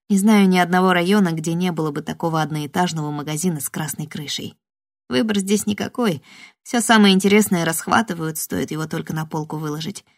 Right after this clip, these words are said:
Но самое необходимое есть всегда. Даже пасту с зубной щеткой можно найти. Когда я была на той стороне мира,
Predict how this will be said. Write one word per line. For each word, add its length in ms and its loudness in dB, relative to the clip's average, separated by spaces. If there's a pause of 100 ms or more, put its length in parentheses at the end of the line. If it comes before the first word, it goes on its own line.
(260)
Но 100 -4
самое 340 4
необходимое 680 2
есть 320 -2
всегда. 500 -8 (200)
Даже 200 2
пасту 340 -2
с 40 -4
зубной 280 -6
щеткой 400 -10
можно 280 -12
найти. 460 -12 (1120)
Когда 260 2
я 120 6
была 240 8
на 140 8
той 140 4
стороне 440 4
мира, 440 2